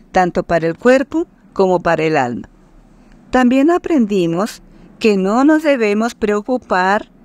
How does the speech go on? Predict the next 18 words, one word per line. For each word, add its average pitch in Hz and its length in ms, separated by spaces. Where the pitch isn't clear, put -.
por 202 180
el 185 160
día 185 260
de 214 120
mañana, 202 760
porque 175 320
Dios 180 260
sabe 254 560
de 175 220
qué 233 220
cosas 202 480
tenemos 175 480
necesidad, 151 800
que 240 180
cada 285 360
día 254 340
debemos 175 540
orar 180 500